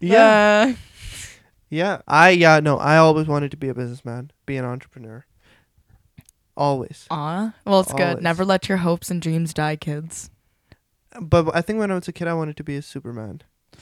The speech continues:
Speaker 3: What? We were just talking about
Speaker 2: I never liked that
Speaker 3: powers.
Speaker 2: stuff. <laughs>
Speaker 1: I was, like, two.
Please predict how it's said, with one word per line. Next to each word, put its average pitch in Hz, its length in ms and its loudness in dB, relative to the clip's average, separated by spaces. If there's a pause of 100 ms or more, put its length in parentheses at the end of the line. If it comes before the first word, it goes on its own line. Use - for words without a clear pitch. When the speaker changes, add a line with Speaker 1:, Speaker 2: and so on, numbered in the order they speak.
(100)
Speaker 3:
What? 339 1300 12
We 254 100 12
were 349 80 12
just - 240 6
talking 285 520 8
about 233 460 6
Speaker 2:
I 466 320 10
never 494 300 12
liked 453 280 12
that 415 200 10
Speaker 3:
powers. - 40 -2
Speaker 2:
stuff. - 680 8 (1200)
<laughs> - 80 -20
Speaker 1:
I 185 180 0
was, 196 280 -2
like, 180 240 -2
two. 139 380 -4